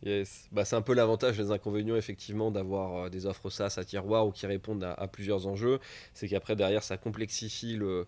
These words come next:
le, le, le cycle de, le cycle de vente. Euh, et justement, qu'est-ce que tu mets en place, toi, dans tes équipes sales, soit pour les former à bien cartographier le compte, ou,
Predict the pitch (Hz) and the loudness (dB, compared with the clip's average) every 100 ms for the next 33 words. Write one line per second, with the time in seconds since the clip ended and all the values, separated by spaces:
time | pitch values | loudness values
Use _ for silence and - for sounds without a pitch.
0 | - - - 101 92 92 92 101 101 - | -8 -20 -6 -2 0 0 0 0 -2 -6
1 | 104 104 98 95 90 85 80 69 69 87 | -6 -4 0 0 0 -2 -4 -8 -8 -6
2 | 92 - 101 98 113 160 - - - - | -6 -4 -2 0 0 -2 -6 -14 -16 -18
3 | - - 110 107 104 104 101 101 - 104 | -8 0 2 4 4 4 2 0 -4 -6
4 | 110 135 - 139 160 190 151 - 135 - | -4 -4 0 2 2 2 -4 -4 -8 -4
5 | 123 131 117 107 123 123 139 - 120 107 | 2 4 4 0 2 4 2 0 2 2
6 | 113 101 101 104 - 117 113 - - - | 0 -2 -2 -6 2 4 4 0 -14 -20
7 | - 123 113 110 104 - 120 110 123 127 | 0 2 4 2 -2 -2 0 2 6 6
8 | 120 101 110 104 98 107 104 101 110 104 | 6 4 0 -2 -4 -2 -2 -2 -4 -2
9 | 135 143 151 - 113 113 113 | 2 2 2 -2 -6 -4 -4